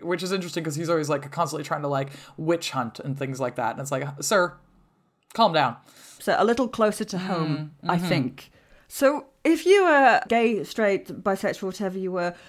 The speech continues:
Speaker 2: one of the things that I'm endlessly fascinated about is, like, well, how do you go about this back in the Middle Ages? Because, you know, they don't have Tinder, they don't, eh, eh, like, hookup culture is clearly there, but it's much hard.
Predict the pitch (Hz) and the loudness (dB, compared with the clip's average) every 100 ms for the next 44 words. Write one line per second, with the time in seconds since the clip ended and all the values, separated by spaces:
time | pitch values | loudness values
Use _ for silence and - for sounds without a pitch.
0 | - _ - 202 262 339 370 330 269 240 | -20 _ -8 0 4 2 2 0 0 0
1 | 214 180 190 - - 190 - 202 196 175 | 0 2 2 2 0 -2 0 -2 -2 -6
2 | - 175 - 110 143 165 - 190 - 196 | -6 -6 -6 -8 -2 -2 -2 -4 -4 -4
3 | 254 330 - 226 180 175 170 165 165 - | -2 -2 -2 -4 0 0 0 0 -2 -4
4 | 151 143 - - 151 170 156 151 147 147 | -8 -8 -6 -4 -4 -6 -8 -8 -6 -6
5 | 143 147 143 143 170 175 170 160 190 180 | -6 -8 -10 -10 -8 -8 -8 -10 -6 -4
6 | 175 196 214 175 160 147 220 214 202 196 | -2 0 -2 -4 -12 -8 -4 -2 0 0
7 | 170 160 151 - - - 160 - _ _ | -2 -6 -6 -8 -8 -10 -10 -10 _ _
8 | - 226 226 - 214 196 - 185 175 - | -4 -2 -2 -4 -4 -4 -4 -2 -2 -4
9 | - 202 165 143 185 180 190 160 165 - | -6 -4 -4 2 4 6 4 0 -6 -8
10 | - 196 214 - 190 | -6 -4 -4 -6 -10